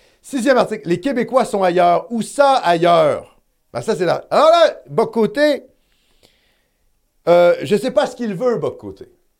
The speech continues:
Parce que il nous dit, encore une fois, et de ce point de vue, là, je prends une partie de son texte, « Et de ce point de vue, il faut rappeler la nécessité du débat entre souverainistes et fédéralistes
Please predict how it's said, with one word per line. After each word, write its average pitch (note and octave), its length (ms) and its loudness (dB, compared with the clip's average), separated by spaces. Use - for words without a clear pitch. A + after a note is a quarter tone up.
Parce G3 200 2
que G#3+ 240 0
il G3+ 100 -2
nous F#3+ 140 -2
dit, B3+ 440 0
encore A#3+ 300 0
une B3 100 -4
fois, C#4+ 400 0
et F3+ 120 4
de A3 120 4
ce A3 120 -2
point A#3 220 0
de G#3+ 60 -2
vue, G#3 220 -2
là, B2 100 -2
je A#2 80 -6
prends E3 120 -2
une E3 60 -4
partie E3 260 -6
de - 40 -18
son E3 140 -2
texte, « D#3 280 -4
Et D3 60 -6
de D#3+ 100 -2
ce D#3 80 -8
point G3 160 -2
de E3 80 -6
vue, F3+ 100 -4
il D3 80 -8
faut F3 140 -2
rappeler G#3 280 0
la A3 100 0
nécessité F3+ 500 -8
du D#3 120 -12
débat G3 220 0
entre E3+ 180 -4
souverainistes F#3+ 500 -8
et F#3+ 60 -4
fédéralistes F3 560 -2